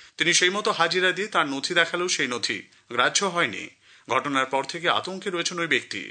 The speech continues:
আজ তার সঙ্গে সাক্ষাৎ করেন জেলা তৃণমূল সভাপতি অভিজিৎ দেব ভৌমিক। দল তার পাশে থাকার আশ্বাস দিয়েছে বলে অভিজিৎ বাবু জানান।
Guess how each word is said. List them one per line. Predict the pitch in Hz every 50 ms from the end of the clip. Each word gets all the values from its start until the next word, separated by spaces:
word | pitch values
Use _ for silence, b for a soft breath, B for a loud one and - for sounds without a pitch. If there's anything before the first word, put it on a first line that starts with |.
| - _ B B B B B B B
আজ | B 123 139 139 -
তার | 147 151 170
সঙ্গে | - - 208 208 220
সাক্ষাৎ | 208 - 175 170 - 185 180 -
করেন | - 175 175 196 202
জেলা | 143 147 143 151 151
তৃণমূল | 151 - 151 147 143 147 147 147 139 135 - _ _ b b b b b b b b b b b
সভাপতি | - - 147 147 156 135 147 147 - 175 175 175
অভিজিৎ | - 135 135 127 135 131 139 135 117
দেব | 117 143 151
ভৌমিক। | 143 135 151 147 156 175 180 170 - - b b b b b b b b
দল | 113 127 139 151 165 175 170 - _ -
তার | - 151 156
পাশে | 151 - 131 143 - - 190
থাকার | 185 190 185 196
আশ্বাস | 170 151 143 - - 170 160 -
দিয়েছে | 165 151 135 151
বলে | 147 139 143 147
অভিজিৎ | 139 120 117 139 123
বাবু | 123 123 120 120
জানান। | 127 110 90 90 92